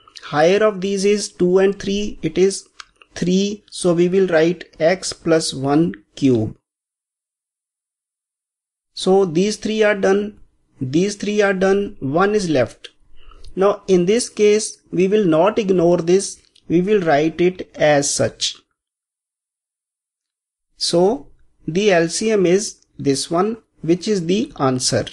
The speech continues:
To compare, in case of H C F, we take smaller power.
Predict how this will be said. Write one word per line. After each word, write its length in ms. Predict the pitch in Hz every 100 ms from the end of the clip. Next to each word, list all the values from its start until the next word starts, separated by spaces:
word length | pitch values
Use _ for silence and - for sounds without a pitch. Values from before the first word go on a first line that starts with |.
| - _ _ _ _ _ _ _ _ _ _
To 100 | 220
compare, 680 | 226 202 170 - 143 139 175 - _ _
in 160 | 175 202
case 380 | 202 214 220 240
of 200 | 233 - -
H 180 | 147
C 300 | - - 170
F, 300 | 190 214 - _ _
we 240 | 151 143 202
take 320 | 208 196 196
smaller 580 | - 170 139 135 147 180
power. 380 | 185 175 196